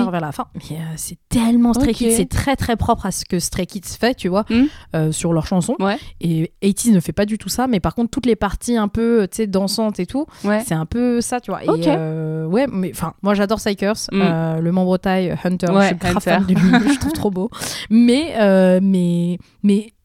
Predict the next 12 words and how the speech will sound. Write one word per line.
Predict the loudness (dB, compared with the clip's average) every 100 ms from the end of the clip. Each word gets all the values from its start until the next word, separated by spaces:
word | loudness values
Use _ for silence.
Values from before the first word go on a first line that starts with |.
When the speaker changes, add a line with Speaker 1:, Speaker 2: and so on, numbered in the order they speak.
| _ -12
Speaker 1:
j'espère | -2 0 0 -2 -2 -2 -2
que, | -4
euh, | -2 0 0 -4 -10 -12
ça | -2
va | 0
pas | 0 -2
continuer | -4 -2 0
à |
être | 0 2
que | 0
un | 2 0
mix | -2 -6 -12